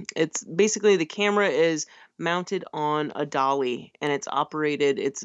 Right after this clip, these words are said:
programmed and operated by a computer. And what it is, is, uh, you see this in the scenes where the camera kind of steadily moves into a shot directly looking at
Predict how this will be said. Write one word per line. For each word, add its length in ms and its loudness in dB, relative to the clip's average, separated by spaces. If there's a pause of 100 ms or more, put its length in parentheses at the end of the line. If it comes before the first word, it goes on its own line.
(160)
programmed 580 2
and 140 -2
operated 580 0
by 120 0
a 60 -4
computer. 580 -6
And 200 -2
what 140 2
it 120 2
is, 340 4 (380)
is, 400 2
uh, 120 -4
you 240 0
see 220 0
this 420 4
in 500 2
the 80 -2
scenes 480 2
where 480 2 (480)
the 80 -2
camera 640 2 (380)
kind 200 -2
of 80 0
steadily 800 0
moves 480 2
into 480 -2
a 60 -2
shot 560 0
directly 640 -2
looking 500 -4
at 440 0